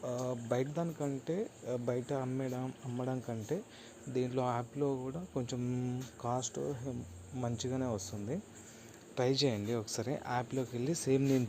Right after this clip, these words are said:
చేసిన ప్రాసెస్లో చూసి మీరు కూడా మీ మొబైల్కి ప్రజెంట్ కాస్ట్ ఎంత ఉంది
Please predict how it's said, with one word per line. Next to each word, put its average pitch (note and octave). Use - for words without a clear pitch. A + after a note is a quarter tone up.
చేసిన C3
ప్రాసెస్లో B2
చూసి C3+
మీరు C#3+
కూడా C#3
మీ C#3
మొబైల్కి B2+
ప్రజెంట్ A#2+
కాస్ట్ A#2
ఎంత A#2+
ఉంది A#2